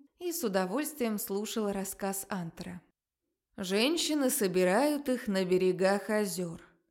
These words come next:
Русалки не показываются женскому полу, так что вполне безопасно можно гулять с местами их обитания. Совсем не показываются?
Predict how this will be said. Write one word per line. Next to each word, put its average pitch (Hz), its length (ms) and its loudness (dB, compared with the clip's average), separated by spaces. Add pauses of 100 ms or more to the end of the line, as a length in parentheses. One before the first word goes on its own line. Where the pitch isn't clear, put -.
(580)
Русалки 330 600 0
не 285 160 2
показываются 220 920 -2
женскому 196 580 0
полу, 156 680 -10 (500)
так 370 180 -6
что - 220 0
вполне 233 520 2
безопасно 208 840 0
можно 262 400 0
гулять 185 520 2
с - 60 -4
местами 190 600 -4
их 180 340 -4
обитания. 180 880 -4 (1200)
Совсем 359 580 0
не 359 80 2
показываются? 180 960 0